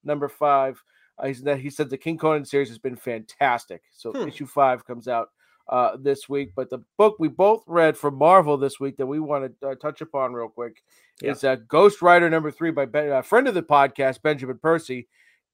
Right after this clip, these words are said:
Speaker 1: And, um, <sighs> this was, I, I feel like issue two, like, really cranked it up a notch.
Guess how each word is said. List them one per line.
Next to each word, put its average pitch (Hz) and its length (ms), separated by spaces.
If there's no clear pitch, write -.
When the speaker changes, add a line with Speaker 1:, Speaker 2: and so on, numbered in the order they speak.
Speaker 1:
And, 135 520
um, 123 640
<sighs> - 300
this 190 200
was, 214 320
I, 160 200
I 185 100
feel 247 200
like 220 260
issue 190 360
two, 165 580
like, 127 240
really 143 580
cranked 139 560
it 131 80
up 123 180
a 123 60
notch. 107 460